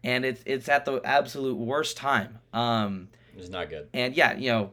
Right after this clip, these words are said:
Speaker 1: and the, the only good I can see coming out of this is if Erik Karlsson plays well enough for long enough, you know, at the trade deadline, we can, we can send him to a team that,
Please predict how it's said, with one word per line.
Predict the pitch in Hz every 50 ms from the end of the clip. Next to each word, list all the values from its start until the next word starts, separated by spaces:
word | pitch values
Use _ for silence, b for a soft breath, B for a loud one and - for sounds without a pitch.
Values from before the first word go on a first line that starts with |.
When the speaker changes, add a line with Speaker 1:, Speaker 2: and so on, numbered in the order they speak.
| - _ - - 120
Speaker 1:
and | 127 131 135 131 120
the, | 127 143 143
the | - 131 139 143 -
only | 147 170 185 190 180
good | 123 110 135 139 110
I | - 123 120
can | 107 - 117
see | 110 - - 123 110
coming | - - 117 107 104 101
out | 98 101 107
of | 117 120
this | 135 151 151 - -
is | - 120 113 110 104 95 95 - - b b b b b _ _ _ _ _ - - - _ _ _ B B B B B B B -
if | 127 127 110
Erik | - 127 123 120 -
Karlsson | - 123 120 117 113 117 110 107
plays | 120 113 107 -
well | 107 110
enough | 110 110 107 104 -
for | 104 98
long | 95 101 120 131 127
enough, | 117 107 104 95 - - - B B B B B B B B
you | - 113
know, | 117
at | 110 110
the | 117
trade | 107 - - 127 120 117
deadline, | 110 117 110 101 104 104 107 104 104 101 95 b b b b b b -
we | - 107 113 110
can, | 107 - 117 110 104 101 101 101 - - _ _ _ _ _ _ _ -
we | 104 107 107
can | 104 - 113 107 101 104 101 98 98 107 - _ _
send | - - - 127 120 120 107
him | 117 113 110 107
to | 101 - 110
a | 107 101
team | - - 117 110 107 104 104 101 98 b b b b b b b _ _ -
that, | 107 110 104 104 101 101 107 - - - -